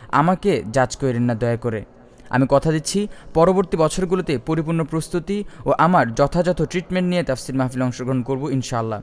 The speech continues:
সাথে গণহারে দাওয়াত নেওয়াও বন্ধ করে দিব।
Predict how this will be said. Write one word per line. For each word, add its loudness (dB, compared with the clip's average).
সাথে 0
গণহারে 4
দাওয়াত 2
নেওয়াও 2
বন্ধ 2
করে -2
দিব। -4